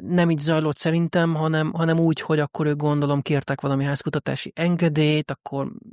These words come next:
mire megkapták, mire történt valami, lehet, hogy ott le kellett vezetni valamilyen bíróságon már nekik. Erről jelenleg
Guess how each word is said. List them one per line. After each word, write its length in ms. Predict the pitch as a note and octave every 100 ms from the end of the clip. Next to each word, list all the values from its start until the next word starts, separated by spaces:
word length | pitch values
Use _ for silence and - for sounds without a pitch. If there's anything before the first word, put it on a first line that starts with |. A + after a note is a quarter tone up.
| B3
mire 300 | A3 E3 E3
megkapták, 720 | D#3 D3 - D3 - C#3+ C#3
mire 180 | - D#3+
történt 560 | D3 D#3 D3 - C#3+ C#3+
valami, 420 | C#3+ D3 C#3+ D3 - - - - -
lehet, 280 | F3+ E3
hogy 80 | -
ott 80 | D3+
le 100 | D#3
kellett 300 | - D3+ C#3+
vezetni 380 | D3 C#3+ C3+ C#3+
valamilyen 600 | C3+ C3+ C#3 C3+ C3 C3 - - D#3
bíróságon 640 | D3+ D3+ D3 - D#3 D3+
már 180 | D3+ D3+
nekik. 240 | D3 E3 - - -
Erről 320 | - E3 E3+ E3+
jelenleg 520 | F3 F3 E3+ E3